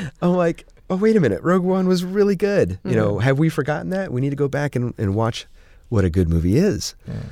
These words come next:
Speaker 3: Did you like
Speaker 1: Um,
Speaker 3: Solo?
Speaker 1: Uh, here's the thing. I did.
Speaker 3: I had, I had a good time
Speaker 1: And,
Speaker 3: with it.
Speaker 1: and I think it was, be-, you know,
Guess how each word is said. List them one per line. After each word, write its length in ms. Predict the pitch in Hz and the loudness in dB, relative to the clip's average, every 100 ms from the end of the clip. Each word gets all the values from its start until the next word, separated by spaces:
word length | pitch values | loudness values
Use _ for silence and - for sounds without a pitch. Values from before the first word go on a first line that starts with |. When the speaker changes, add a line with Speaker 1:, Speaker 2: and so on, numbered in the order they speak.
| - | -10
Speaker 3:
Did 120 | - 101 | -2 4
you 40 | |
like 120 | 120 104 | 6 6
Speaker 1:
Um, 20 | |
Speaker 3:
Solo? 320 | 120 127 175 - - - - - - - - - - | 6 4 2 -4 -20 -20 -20 -16 -16 -14 -18 -20 -10
Speaker 1:
Uh, 120 | - - - - | -8 -8 -10 -6
here's 320 | 139 240 240 | 0 2 4
the 60 | 220 | 2
thing. 420 | - 220 214 98 - - - | 4 6 6 4 -2 -4 2
I 100 | 175 | 2
did. 520 | 143 190 196 120 85 - - - - - | 2 0 0 -4 -8 -14 -20 -20 -20 -12
Speaker 3:
I 80 | - | -4
had, 180 | - 277 - | -4 -4 -2
I 60 | |
had 80 | - | 0
a 40 | 320 | 0
good 100 | - | 2
time 160 | - | 2
Speaker 1:
And, 80 | 180 | 4
Speaker 3:
with 100 | 175 | 4
it. 40 | 180 | 4
Speaker 1:
and 100 | 175 - | 0 0
I 80 | 170 | 2
think 260 | 160 196 196 | 4 2 2
it 100 | 185 | 0
was, 160 | 156 - | -2 -2
be-, 140 | 165 - | -6 -2
you 120 | 180 | 2
know, 260 | 156 139 135 | 4 4 2